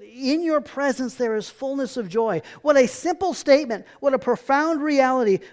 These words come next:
What an often missed opportunity. Like the psalmist is saying that there is,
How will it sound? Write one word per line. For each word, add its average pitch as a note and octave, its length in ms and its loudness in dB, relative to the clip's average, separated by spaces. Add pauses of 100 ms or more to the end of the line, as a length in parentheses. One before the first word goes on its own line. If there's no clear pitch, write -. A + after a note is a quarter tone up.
What A3+ 160 -4
an G#3 100 -6
often A3 500 -4
missed G#3 440 -6
opportunity. F#3 840 -6 (240)
Like B3+ 160 0
the B3+ 100 -6
psalmist C#4+ 460 -2
is B3+ 80 -8
saying B3+ 540 -2 (180)
that A3 140 -8
there A#3+ 200 4
is, G#3+ 220 0